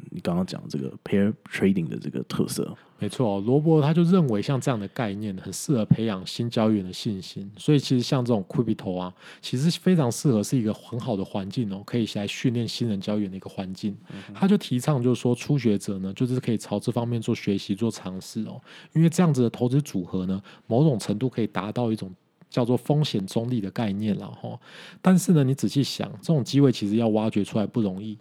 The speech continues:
Speaker 2: 哦。为什么呢？因为两个标的的相关性呢，它可能一段时间有，一段时间就没有了。所以罗伯对于配对交易呢，他认为你如果要成功哦，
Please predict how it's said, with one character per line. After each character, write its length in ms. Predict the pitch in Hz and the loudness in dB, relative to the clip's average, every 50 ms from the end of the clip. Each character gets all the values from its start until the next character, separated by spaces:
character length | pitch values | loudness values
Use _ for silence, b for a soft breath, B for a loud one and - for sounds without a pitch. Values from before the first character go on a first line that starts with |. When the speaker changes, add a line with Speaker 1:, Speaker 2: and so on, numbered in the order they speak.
| _ _ - | _ _ -6
Speaker 2:
哦。 100 | 120 110 | -2 0
为 120 | 127 143 | 2 2
什 120 | - 117 | 2 2
么 80 | 104 98 | 0 0
呢？ 100 | 98 101 | 0 0
因 80 | 127 143 | 2 4
为 100 | 156 143 | 4 4
两 140 | 123 104 95 | 4 2 0
个 80 | 101 | 0
标 220 | 104 - 139 135 147 | 0 2 2 2 4
的 100 | 160 156 | 4 4
的 120 | 123 113 | 2 2
相 200 | - - 135 127 | 0 0 -2 0
关 160 | 123 135 131 | 0 0 0
性 200 | 127 - - 139 | 0 -2 -2 -2
呢， 120 | 110 101 104 104 | -2 -2 -4 -4
它 80 | 127 | -6
可 120 | 135 - 107 | -6 -4 -4
能 80 | 98 | -4
一 60 | 98 | -2
段 160 | 98 143 143 127 | 0 0 0 0
时 140 | - - | 0 0
间 140 | 113 123 135 135 | 0 0 2 2
有， 160 | 117 95 98 | 2 0 0
一 40 | 98 | 0
段 140 | 117 117 | -4 -4
时 80 | 101 - | -4 -4
间 140 | 107 104 107 | -4 -4 -4
就 80 | 113 | -4
没 220 | 104 101 92 92 98 | -4 -4 -4 -4 -4
有 80 | 104 - | -6 -8
了。 140 | - 127 - B B B B B B B | -10 -14 -16 B B B B B B B
所 160 | - - 185 | 4 6 8
以 40 | 170 | 8
罗 120 | 151 151 | 8 8
伯 180 | 156 147 156 151 | 8 6 4 6
对 200 | 151 175 170 151 | 6 6 6 6
于 80 | 131 | 6
配 220 | 120 - - 147 139 | 6 6 6 6 6
对 180 | 123 143 127 | 4 2 2
交 260 | 110 - 120 113 113 120 | 2 2 0 2 2 2
易 100 | 117 104 | 0 -2
呢， 180 | 101 98 98 95 | -4 -6 -6 -4
他 120 | - 131 | -4 0
认 220 | 135 156 147 117 104 | 2 2 2 0 -2
为 100 | 98 98 | -6 -6
你 100 | 101 101 | -6 -6
如 100 | 104 123 | -2 -2
果 80 | 131 | 0
要 80 | 120 120 | 0 -2
成 300 | - - - 101 98 98 | -4 -4 -6 -6 -6 -6
功 220 | - 98 95 95 | -6 -8 -8 -8
哦， 60 | 98 | -10